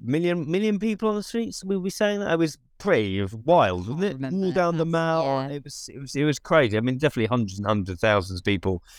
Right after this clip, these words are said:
Speaker 1: but then you had all the street parties up and down the country. Everybody got behind it. And I suppose whether you are a royalist or not, you just, everybody wanted an excuse to try and get together with their neighbours,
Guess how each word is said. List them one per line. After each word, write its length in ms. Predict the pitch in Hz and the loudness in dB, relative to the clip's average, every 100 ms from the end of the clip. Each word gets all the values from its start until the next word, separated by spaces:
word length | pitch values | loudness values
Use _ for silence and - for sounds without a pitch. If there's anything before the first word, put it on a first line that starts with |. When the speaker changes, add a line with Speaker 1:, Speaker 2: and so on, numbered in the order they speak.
| - | -4
Speaker 1:
but 100 | 113 | 0
then 120 | 120 | 2
you 80 | 113 | 2
had 160 | 110 110 | 2 2
all 140 | 123 | 2
the 100 | 98 | 0
street 320 | - 123 117 | -2 0 0
parties 440 | - 101 95 101 101 | 2 2 2 0 -2
up 160 | 92 | -2
and 80 | - | -2
down 160 | 98 92 | -4 -4
the 60 | |
country. 440 | 85 98 - 90 90 | -4 -4 -2 -4 0
Everybody 640 | 131 120 120 117 107 107 _ _ - 110 | 0 2 0 0 0 -2 _ _ -18 -2
got 280 | 131 - | 0 0
behind 480 | 123 101 117 110 90 | -2 0 0 0 -2
it. 100 | 87 - | -6 -8
And 100 | 113 | -6
I 40 | |
suppose 420 | 113 135 123 120 _ _ _ | -2 4 4 2 _ _ _
whether 260 | - 208 180 | 0 0 2
you 160 | 170 165 | 2 4
are 260 | 160 143 | 4 4
a 60 | 123 | 2
royalist 540 | 120 120 120 117 - | 2 4 2 0 0
or 120 | 120 | 0
not, 240 | 113 117 127 | 2 2 0
you 180 | 127 123 | -2 -4
just, 320 | 131 123 - | -4 -6 -4
everybody 520 | 131 131 123 120 117 107 | -2 0 2 2 0 -2
wanted 400 | 110 127 113 104 | 0 2 2 0
an 120 | 104 | -2
excuse 460 | - - 117 107 - | -4 -4 0 0 -2
to 140 | 104 | -6
try 320 | - 117 110 | -2 2 2
and 140 | 104 90 | 2 0
get 200 | - - | 0 -2
together 420 | 104 107 107 104 | -2 2 2 2
with 220 | 104 98 | -2 -2
their 180 | 104 101 | -2 0
neighbours, 640 | 110 127 120 107 113 107 | 0 0 0 0 0 0